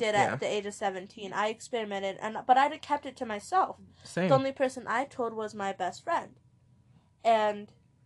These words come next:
Speaker 1: she kept it to herself till about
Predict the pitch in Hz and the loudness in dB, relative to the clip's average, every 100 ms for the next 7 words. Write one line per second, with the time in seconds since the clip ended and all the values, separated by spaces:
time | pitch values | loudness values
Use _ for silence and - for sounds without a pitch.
0 | - - 311 - 240 - 196 - 139 - | -18 -8 -8 -6 -8 -6 -8 -8 -12 -8
1 | 233 220 202 202 175 - _ _ - - | -8 -6 -4 -2 -2 -4 _ _ -10 2
2 | 226 226 214 208 - | 2 4 4 4 2